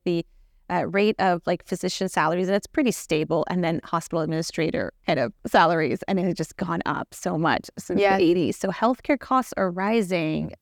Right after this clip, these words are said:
Speaker 1: but the physician portion for some reason is quite, not quite <laughs> keeping up with
Speaker 2: Absolutely.
Speaker 1: with that.
Speaker 2: Yeah, and I think even just looking at inflation rates in general is going,
Speaker 1: It's not keeping
Speaker 2: you
Speaker 1: up,
Speaker 2: know,
Speaker 1: yeah.
Speaker 2: it's, it's not keeping up at all. So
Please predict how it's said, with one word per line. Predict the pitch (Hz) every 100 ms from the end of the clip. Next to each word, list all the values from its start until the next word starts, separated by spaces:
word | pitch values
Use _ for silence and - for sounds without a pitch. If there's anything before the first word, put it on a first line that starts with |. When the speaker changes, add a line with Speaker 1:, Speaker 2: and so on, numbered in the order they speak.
| _
Speaker 1:
but | 185 175
the | -
physician | - 190 165 190 - 190
portion | - 170 - 170
for | -
some | - 160
reason | 175 165
is | - -
quite, | - - - - _ _ _ _ -
not | 226 269
quite | - 254 226
<laughs> |
keeping | 226 226 214 -
up | - -
with | 240
Speaker 2:
Absolutely. | 220 214 226 214 247 202 190 175 196
Speaker 1:
with | 202 -
that. | 175 - -
Speaker 2:
Yeah, | - 202 196 -
and | 208
I | 220
think | 294 285
even | 254 233
just | 214 208
looking | 185 190 208 196
at | - -
inflation | 180 165 - 156 170 - 285
rates | 320 - 349 -
in | 226
general | 214 196 185 254 349
is | 359 247
going, | 208 196
Speaker 1:
It's |
not | 196 190
keeping | - 202 196
Speaker 2:
you |
Speaker 1:
up, | 214
Speaker 2:
know, | 196
Speaker 1:
yeah. |
Speaker 2:
it's, | 220 -
it's | - 196
not | 190 285
keeping | - 196 185
up | 170 170
at | - -
all. | 170 147
So | 175 185 170 170